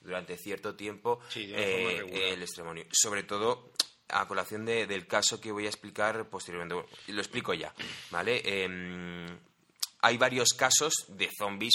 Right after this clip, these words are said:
Speaker 1: famosos, por así decirlo, ¿no? Hay una mujer que
Speaker 2: Mi-,
Speaker 1: se llama
Speaker 2: Michael,
Speaker 1: Felicia
Speaker 2: Michael Ja-, Michael Jackson.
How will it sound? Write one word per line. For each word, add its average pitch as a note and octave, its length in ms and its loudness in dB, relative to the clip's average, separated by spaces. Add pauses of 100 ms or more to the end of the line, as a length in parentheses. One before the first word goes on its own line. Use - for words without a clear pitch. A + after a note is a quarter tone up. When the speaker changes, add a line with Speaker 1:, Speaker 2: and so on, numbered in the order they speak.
Speaker 1:
famosos, G#2 500 2
por F2+ 200 -4
así F#2 220 -4
decirlo, F2 460 -6
¿no? G#2 200 -2
Hay F#2 160 -2
una G2 180 -2
mujer G#2 280 -6
que A#2+ 40 -6
Speaker 2:
Mi-, A2 60 -8
Speaker 1:
se G2 80 -4
llama G2+ 120 2
Speaker 2:
Michael, G#2+ 200 -2
Speaker 1:
Felicia G2+ 300 -4
Speaker 2:
Michael F#2 200 -8
Ja-, F#2+ 60 -16
Michael F#2 240 -12
Jackson. C#3 440 -12